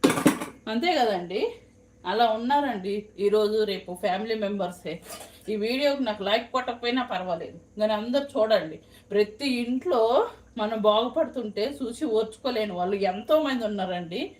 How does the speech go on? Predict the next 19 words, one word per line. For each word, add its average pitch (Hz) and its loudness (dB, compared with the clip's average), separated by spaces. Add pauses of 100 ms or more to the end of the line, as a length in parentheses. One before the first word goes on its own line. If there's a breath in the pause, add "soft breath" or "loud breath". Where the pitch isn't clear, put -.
(300 loud breath)
ప్రతి 202 -2 (120)
ఇంట్లో. 214 0 (420 loud breath)
నేనే 277 2 (120)
కాదు, 208 4 (120)
చాలామంది 254 -2
ఇళ్ళల్లో 240 -4
కూడా 247 -2
ఇలాగే 220 4 (100)
బాధపడుతుంటారు. 175 -8 (520)
వాళ్ళందరూ 220 -4
చూడాలి 202 2
ఈ 190 -6
వీడియో. 196 -6 (960)
ఆ? 262 -4 (840)
హ్యాపీగా 302 2 (120)
ఉంటే 254 -2 (100)
అందరూ 269 -2 (120)
బాగుండాలి, 220 4 (240)
అందులో 254 2